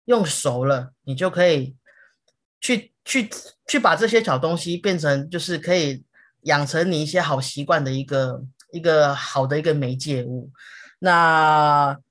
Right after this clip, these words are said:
其实就是看着目标走，嗯，有一个明确的东西在那边，然后借，借由就是，嗯，不管是大哥讲的，或者是奶姐讲的一些小方法，其实都可以让你，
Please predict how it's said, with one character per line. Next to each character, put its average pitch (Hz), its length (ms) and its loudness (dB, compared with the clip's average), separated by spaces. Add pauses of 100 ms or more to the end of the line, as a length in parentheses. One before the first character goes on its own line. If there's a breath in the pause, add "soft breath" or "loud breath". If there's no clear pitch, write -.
(140)
其 - 120 -8
实 185 140 -4
就 214 100 0
是 208 220 -4
看 208 260 0
着 160 200 2
目 190 200 0
标 180 220 6
走， 135 340 0 (760)
嗯， 131 680 -4 (380)
有 165 120 -2
一 - 20 0
个 202 100 2
明 180 160 4
确 220 120 2
的 190 60 4
东 170 180 0
西 165 80 -4
在 156 160 2
那 143 160 2
边， 135 400 -4 (840)
然 151 160 2
后 180 80 6
借， 185 180 -2
借 185 220 0
由 147 140 6
就 160 120 0
是， 143 540 -4 (520)
嗯， 131 360 -6
不 175 80 -4
管 156 120 4
是 160 140 -4
大 165 180 2
哥 151 140 2
讲 123 240 -2
的， - 100 -6 (160)
或 170 80 -6
者 139 120 -2
是 147 220 -6
奶 139 120 -2
姐 135 180 -6
讲 127 220 -6
的 127 80 -10
一 135 60 -6
些 143 180 -6
小 127 220 -6
方 135 260 -4
法， 135 240 -8 (340)
其 156 140 -8
实 151 160 -4
都 143 160 0
可 156 160 -2
以 127 220 -4
让 143 260 0
你， 127 180 -8